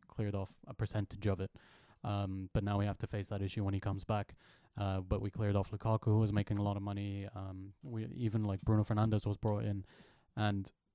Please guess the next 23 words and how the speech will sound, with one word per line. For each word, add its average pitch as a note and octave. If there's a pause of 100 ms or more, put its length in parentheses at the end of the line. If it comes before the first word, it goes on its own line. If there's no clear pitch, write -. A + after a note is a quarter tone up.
(120)
with A2+
the A2
amount G#2+
of G#2
money G#2
we G#2
were G#2
paying G#2
Ashley G#2
Young, A2+
we G#2
could -
pay A2
someone G#2
like G2+
Bruno G#2
Fernandes G#2
who A2
can G2+
actually G#2
benefit G#2
our G2+
team. G#2